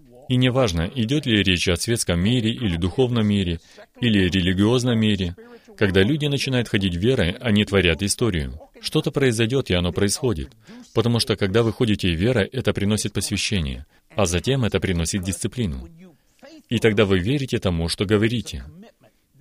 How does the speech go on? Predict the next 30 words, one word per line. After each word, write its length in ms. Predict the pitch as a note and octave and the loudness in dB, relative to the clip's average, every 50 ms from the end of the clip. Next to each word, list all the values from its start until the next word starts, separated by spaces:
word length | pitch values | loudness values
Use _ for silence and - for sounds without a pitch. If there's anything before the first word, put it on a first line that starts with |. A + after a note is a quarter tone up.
| E3+ F3 E3+ | -14 -4 -2
И 100 | G3+ G3 | 0 2
вы 180 | G2 G#2+ F#2+ | 4 4 4
идете 300 | F2+ F2+ A#2+ C#3+ - C#3+ | 2 2 -2 -2 -2 -2
еще 220 | B2+ A2+ - B2+ A2 | -2 0 0 0 2
дальше, 340 | G#2+ B2+ C#3 A#2+ - - | 2 2 2 2 0 -2
и 160 | G#2+ - B2+ A2 | -2 -2 -2 0
вы 160 | F2 F2+ F2 | 0 0 0
знаете, 380 | D#2+ F#2+ A2 C3 C3 - G#2+ | 0 0 0 0 0 -2 -4
что 160 | G2 - F#2 D#2+ | -2 -2 -2 -2
вы 80 | E2+ | -2
говорите. 560 | D#2+ G2 F2+ G2 G#2+ A2+ G2+ - - C#2+ B1+ - C4 G#3 G3+ G#3 - _ _ - | 0 0 2 2 2 0 -2 -6 -8 -12 -12 -12 -16 -20 -20 -20 -20 _ _ -2
Мне 160 | A2+ A#2+ B2 | 0 0 2
нравится 400 | B2+ C3 D3+ D#3 C#3 A#2+ - G#2+ | 2 0 0 -2 -2 -2 -2 -2
апостол 320 | F#2 - G2 - - A2 | -2 -2 -2 -2 -2 -2
Павел. 340 | - - A2+ F2 C#2+ D2 - - | -2 0 0 0 0 -2 -4 -4
Он 100 | A#2 G#2 | -4 -4
сказал: 480 | - - A#2+ A2 F2+ F2+ C#2+ B1 C2+ - - - - - _ - - - - - - | -2 -2 -2 -2 -2 -2 -4 -6 -8 -12 -18 -20 -20 -20 _ -20 -20 -20 -16 -8 -4
"Я 240 | G2+ F2+ F#2+ F#2 E2+ | 2 4 4 4 4
знаю, 340 | D#2 F#2 G#2 C3 C#3+ A#2 | 2 2 0 2 0 0
в 80 | E2+ - | -2 -2
кого 280 | - - E2 D#2 E2+ E2+ | -2 -2 0 0 0 2
я 140 | E2 F#2 | 2 2
уверовал". 600 | F#2+ G#2 G2+ A2 A#2+ A#2 G2+ F2 C#2+ C2+ C2 B1+ C2+ C#2+ - - - - A#3+ G3 - - - | 0 0 0 0 0 0 0 0 -2 -6 -8 -10 -14 -18 -20 -20 -20 -20 -20 -20 -20 -14 -6
Больше 320 | G#2 F#2+ A#2 A2+ - - A#2 | 0 2 2 2 2 0 -2
всего 320 | - - A2+ G2+ B2+ C#3 | 0 0 0 2 2 0
в 80 | C3 A#2+ | 2 0
апостоле 420 | G2+ - A2 - - A2+ G#2 G2 | 0 0 -2 -2 0 2 2 2
Павле 320 | - A#2 C3 B2 G#2+ F#2+ | 2 0 0 2 2 2
мне 140 | F2 F2+ F#2 | 2 2 0
нравится. 640 | F#2 F#2 F#2+ A#2 B2 G#2+ F#2+ - - F2+ E2 D#2+ | 2 2 0 0 0 0 -2 -2 -2 -4 -4 -6